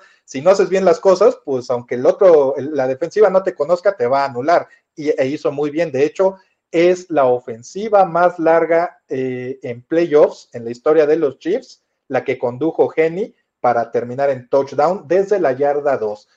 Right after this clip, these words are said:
O sea que ahí está el mérito del buen, del buen Chad Geni, ¿ok? Ya se habló muy bien de Geni, qué bueno que lo tenemos de suplente,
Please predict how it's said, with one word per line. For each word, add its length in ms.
O 100
sea 220
que 80
ahí 160
está 220
el 100
mérito 520
del 220
buen, 320
del 160
buen 200
Chad 260
Geni, 480
¿ok? 180
Ya 180
se 80
habló 200
muy 160
bien 140
de 100
Geni, 280
qué 220
bueno 400
que 100
lo 140
tenemos 300
de 80
suplente, 580